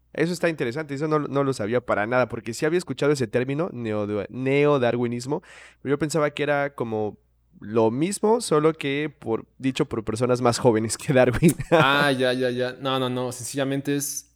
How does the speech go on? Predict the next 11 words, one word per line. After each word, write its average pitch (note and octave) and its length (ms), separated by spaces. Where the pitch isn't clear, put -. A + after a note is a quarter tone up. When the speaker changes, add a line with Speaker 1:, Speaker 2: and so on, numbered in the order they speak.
Speaker 2:
el A#2 100
darwinismo C3 680
reconciliado A#2+ 840
con A2+ 180
la G#2 80
herencia A#2 320
mendeliana. F#2 600
Así - 160
lo A2 160
puedes G#2+ 240
ver. G2+ 300